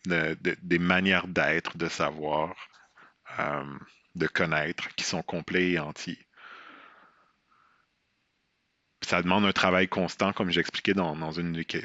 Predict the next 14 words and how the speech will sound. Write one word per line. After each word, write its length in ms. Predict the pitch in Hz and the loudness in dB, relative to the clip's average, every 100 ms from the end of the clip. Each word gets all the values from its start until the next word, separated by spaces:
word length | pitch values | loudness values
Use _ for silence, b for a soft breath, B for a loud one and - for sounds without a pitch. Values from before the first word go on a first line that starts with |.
| 85 | -8
une 120 | 80 | -8
autre 160 | 85 - | -8 -6
question, 420 | - - 139 104 | -6 -4 -2 -2
un 120 | 78 | -2
travail 340 | - 87 90 87 | 0 2 2 0
constant 540 | 95 82 - 104 120 | -2 -4 0 2 4
de, 280 | 98 80 76 b b b b b _ _ _ _ _ _ _ _ - | 2 0 -4 b b b b b _ _ _ _ _ _ _ _ -8
bon, 100 | 80 | -6
d'ouverture 800 | 82 90 87 - - 101 101 90 | 0 2 2 2 2 4 4 2
à 80 | 85 | 0
ces 160 | - | -2
discours-là, 480 | 85 76 - 85 113 | -4 -6 -4 0 2
mais 160 | 120 87 | 2 2
de, 320 | 87 80 | 2 2